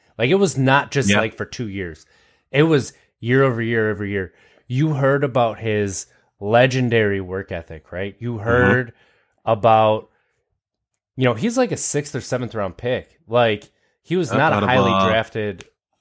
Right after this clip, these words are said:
Speaker 2: out of
Speaker 1: receiver.
Speaker 2: S M U? Yeah.
Speaker 1: Uh, yeah.
Speaker 2: Down there in Texas, a small school down there in
Speaker 1: <clears throat>
Speaker 2: Texas. Uh, Doak Walker went
Speaker 1: He
Speaker 2: there.
Speaker 1: has, he has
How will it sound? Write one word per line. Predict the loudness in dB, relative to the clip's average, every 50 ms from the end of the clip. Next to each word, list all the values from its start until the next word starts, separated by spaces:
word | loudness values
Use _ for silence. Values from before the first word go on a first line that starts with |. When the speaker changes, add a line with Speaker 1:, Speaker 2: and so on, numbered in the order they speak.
| _ _ _ _ _ _ -4
Speaker 2:
out | -2 0 0
of | 0
Speaker 1:
receiver. | -2 -2 -4 -4 -2 -2
Speaker 2:
S | 0 0 0
M | 2 2
U? | 2 2 2 0 -4 _ _ _ _ _ _ _ _ _ _ _ _ _ _ _ _ _ _ _ -2
Yeah. | 0 0 0
Speaker 1:
Uh, | 0 -2 -8 -12 -14 -14 -16 -14
yeah. | -10 -6 -4 -4 -4 -4 -6 -10 -14 _ _ _ _ _ _ _ _ -2
Speaker 2:
Down | 2 4 4
there | 4 4
in | 4
Texas, | 2 2 0 0 0 -4 -6 -6
a |
small | -6 -2 2 2 2 2
school | 2 -2 -2 0 2 2 4
down | 4 2 2 2
there | 2 0
in | 0 -2
Speaker 1:
<clears throat> | 0 -2
Speaker 2:
Texas. | -2 -2 -4 -8 -10 -8
Uh, | -6 -4 -2 0 0 0 -2 -4 -6 -12 _ -2
Doak | 2 2 2 4 4
Walker | 4 2 2 2 0 -2
went | 0 0 -2 -2
Speaker 1:
He | -2
Speaker 2:
there. | -2 0 0
Speaker 1:
has, | 0 -2 -4 -4 -6 -8 -12 -14 _ _ _ _ _ _ _ _ _ _
he | -8 -4 -2 0 2
has | 4 4 4 4 2 -2 -6 -10